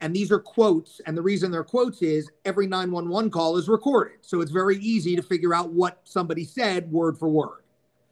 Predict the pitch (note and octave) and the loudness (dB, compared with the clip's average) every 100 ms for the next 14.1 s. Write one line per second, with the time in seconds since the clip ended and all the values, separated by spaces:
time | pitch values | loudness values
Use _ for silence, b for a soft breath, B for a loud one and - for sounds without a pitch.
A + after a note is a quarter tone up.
0 | _ - A#3 - - _ _ _ _ _ | _ 4 4 4 -2 _ _ _ _ _
1 | _ _ _ C#3 G#3 G#3+ D#3 B2 A3+ C4+ | _ _ _ 4 8 8 8 6 6 6
2 | F#3+ A3+ A3 - - G3 A#3+ G#3 E3 E3+ | 4 4 4 2 0 2 2 2 4 4
3 | D#3 G#2+ D#2 D2+ D2 - _ _ _ _ | 4 0 -10 -20 -20 -20 _ _ _ _
4 | - C3 E3 G#3 G#3 D#3 A#2 G3 B3 D4 | -14 0 6 8 8 6 6 6 6 2
5 | A3 A#3 G3 G#3+ G#3+ F3+ E3+ D#3+ F3+ G#3 | 0 0 0 0 0 2 2 2 0 0
6 | A3 A#3 E3+ - B2+ E3 G3+ A3+ A3+ D#3 | -2 -4 -8 -8 -6 -2 0 0 0 -2
7 | G3 G3+ G3+ - - G3+ F#3+ B2+ D2+ - | -2 -2 -4 -4 0 2 0 -6 -16 -18
8 | - _ _ _ _ - C3+ G#3 A#3+ A#3 | -20 _ _ _ _ -8 -2 0 0 -2
9 | D#3 A3 A3+ G#3 G#3 G#3 G#3 F3 - G3 | 0 2 2 0 -2 -2 -2 -2 -2 -2
10 | G3+ F#3+ G3 G3 F#3+ F3+ F3 - F#3 F#3+ | -2 -2 0 0 0 -2 -4 -2 0 2
11 | D#3 A2+ - - - - b b b b | 2 0 -10 -18 -18 -18 b b b b
12 | b _ - D#3 A3+ A#3+ D3+ G3+ A#3 C4+ | b _ 0 6 8 8 8 6 6 4
13 | A#3+ G#3 A#3+ A3+ C#3+ F#3+ A3 A3+ G#3 F3+ | 0 0 0 -2 2 2 2 0 -2 -2